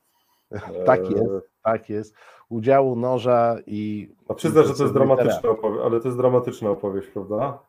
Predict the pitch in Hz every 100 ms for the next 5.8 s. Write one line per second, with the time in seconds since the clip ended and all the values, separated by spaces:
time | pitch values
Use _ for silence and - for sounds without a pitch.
0 | _ _ - 113 139 123 - 120 117 117
1 | 127 117 107 - 104 101 _ _ 131 123
2 | 131 131 120 98 - 101 - _ _ -
3 | 104 147 117 - 139 117 135 131 175 196
4 | 151 - 175 147 190 196 196 170 160 160
5 | 151 147 165 160 156 139 -